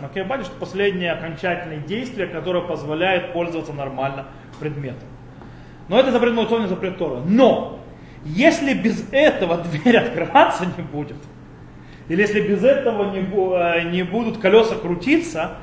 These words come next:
то если вы их смажете маслом, то это будет уже запрет Торы. То есть не запрет мудрецов, Тора. То есть пока оно крутится, скрипит и открывается, это запрет мудрецов, если смазать. Как только это не-, невозможно этим пользоваться, смазать начинается, можно пользоваться,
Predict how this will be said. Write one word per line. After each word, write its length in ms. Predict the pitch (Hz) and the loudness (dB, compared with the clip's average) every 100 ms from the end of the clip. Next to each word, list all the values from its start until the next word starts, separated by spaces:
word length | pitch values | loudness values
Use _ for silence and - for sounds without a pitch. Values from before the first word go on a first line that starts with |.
| - - | -16 -6
то 80 | 170 | 2
если 280 | 220 226 208 | 2 2 4
вы 120 | 196 | 4
их 80 | 196 | 2
смажете 840 | 190 214 226 214 - - 139 107 - - - - - - - - - - - - 151 | 0 4 6 6 2 -6 -10 -12 -14 -18 -20 -18 -20 -20 -20 -20 -20 -20 -20 -16 -2
маслом, 720 | 180 302 339 - 185 180 - | 4 6 6 4 2 0 0
то 100 | 196 | 2
это 200 | 220 196 | 4 2
будет 280 | 156 170 143 | 2 0 -2
уже 140 | 143 | -8
запрет 380 | 143 - 120 - | -10 -10 -12 -14
Торы. 220 | 110 95 90 - - - - - - - - - - - - | -14 -14 -16 -18 -20 -20 -20 -20 -20 -20 -20 -20 -20 -18 -18
То 60 | |
есть 100 | - | -10
не 140 | 170 233 | -2 2
запрет 260 | 262 220 | 4 2
мудрецов, 260 | 175 147 - - | 0 -6 -12 -6
Тора. 220 | 175 135 | -4 -2
То 40 | - | -6
есть 100 | - | -10
пока 180 | - 247 | -4 -2
оно 140 | 269 | -2
крутится, 480 | - 233 - - 175 | -4 -6 -6 -8 -10
скрипит 480 | - 170 170 240 220 | -8 -10 -8 -8 -6
и 60 | |
открывается, 680 | 170 170 190 294 311 - 208 - - | -6 -6 -4 2 2 2 -4 -8 -8
это 140 | 175 | -2
запрет 240 | 185 202 196 | -2 -2 -4
мудрецов, 420 | 175 - 175 143 | -4 -4 -6 -8
если 140 | - | -10
смазать. 320 | 117 117 104 - - - - - | -12 -12 -12 -16 -20 -20 -10 2
Как 240 | 208 - | 2 4
только 240 | 247 240 | 2 4
это 160 | 208 196 | 0 0
не-, 240 | 185 180 190 | -2 -4 -4
невозможно 460 | 185 196 196 202 | 0 0 2 0
этим 160 | 190 185 | -2 -2
пользоваться, 560 | 214 190 156 143 160 | 2 2 0 -6 -8
смазать 300 | 156 175 170 | -4 -2 -2
начинается, 480 | 170 147 165 160 147 | -2 -6 -4 -4 -6
можно 280 | 147 165 147 | -6 -6 -6
пользоваться, 520 | - 247 262 254 247 | -4 -2 -2 -4 -8